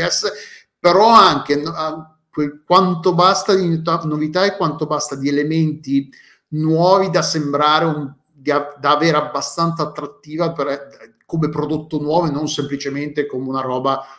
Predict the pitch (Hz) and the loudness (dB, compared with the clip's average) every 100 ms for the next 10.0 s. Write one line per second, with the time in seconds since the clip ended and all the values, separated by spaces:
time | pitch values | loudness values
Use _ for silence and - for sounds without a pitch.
0 | _ 135 - 147 143 135 - 139 139 127 | _ -6 -4 -2 -2 -4 -2 -4 -4 -6
1 | 127 123 147 139 131 127 - 135 120 143 | -6 -4 -4 -4 -8 -8 -4 -4 -4 -2
2 | 143 143 143 - - 139 139 131 - 139 | -2 -2 -2 -2 0 0 0 -6 -8 -10
3 | 139 139 139 _ - - 156 156 - 143 | -8 -10 -14 _ -10 -8 -8 -6 -2 0
4 | 139 135 123 131 123 139 131 135 135 147 | 0 -2 -8 -8 -10 -6 -4 -4 -2 -2
5 | 147 - - _ 147 151 156 156 147 160 | -2 -16 -20 _ 2 4 4 6 6 8
6 | 156 135 135 151 143 139 139 135 139 - | 6 6 2 4 4 4 0 -2 -4 0
7 | 147 - 139 135 - - 139 131 135 - | -2 0 -4 0 0 2 0 0 -2 -4
8 | 135 131 127 127 135 135 127 123 127 131 | -4 -6 -6 -2 2 2 0 -2 -2 -2
9 | 131 127 120 - 135 117 131 110 104 104 | -4 -6 -4 -4 -6 -6 -8 -10 -14 -20